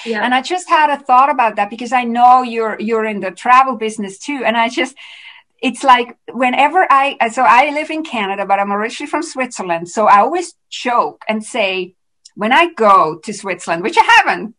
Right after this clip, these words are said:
Speaker 2: because of the pandemic, couldn't go.
Speaker 1: <laughs>
Speaker 2: But I mean,
Speaker 1: No,
Speaker 2: if you
Speaker 1: hopefully.
Speaker 2: go, if you go somewhere, and you don't even have to go that far, but if you go with the airplane, I feel more so than with the car. With the car, you have more time to adjust. But if you go with the airplane,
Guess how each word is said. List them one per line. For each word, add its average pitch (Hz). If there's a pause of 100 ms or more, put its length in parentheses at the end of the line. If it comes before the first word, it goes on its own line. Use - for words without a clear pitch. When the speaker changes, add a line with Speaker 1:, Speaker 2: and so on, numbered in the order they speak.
(120)
Speaker 2:
because 349
of 339
the 370
pandemic, 285
couldn't -
go. -
Speaker 1:
<laughs> -
Speaker 2:
But 254
I 254
mean, 262
Speaker 1:
No, 294
Speaker 2:
if 262
you 285
Speaker 1:
hopefully. 302
Speaker 2:
go, 254 (360)
if 233
you 294
go 311
somewhere, 294
and 277
you 285
don't 370
even 453
have 403
to -
go -
that 226
far, 226 (200)
but 226
if -
you 226
go 294
with 349
the -
airplane, 214
I 185
feel 175
more 262
so 320
than 254
with 233
the 220
car. 214
With 196
the 220
car, 269
you 277
have 262
more 226
time 226
to 220
adjust. 202
But 240
if 226
you 233
go 262
with 311
the 277
airplane, 180